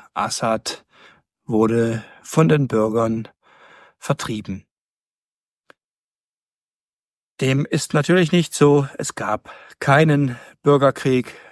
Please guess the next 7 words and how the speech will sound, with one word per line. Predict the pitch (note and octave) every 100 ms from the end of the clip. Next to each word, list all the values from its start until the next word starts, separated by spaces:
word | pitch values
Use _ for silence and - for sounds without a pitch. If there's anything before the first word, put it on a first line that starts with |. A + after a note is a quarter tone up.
| -
Warum | A#2+ A2+ G#2 G2+
nicht? | A2 G#2+ - -
Dazu | - -
muss | C#3+ C#3
ich | D3
etwas | D3+ D#3 D#3 -
ausholen. | B2 C3 - C3+ A#2 A2 G#2+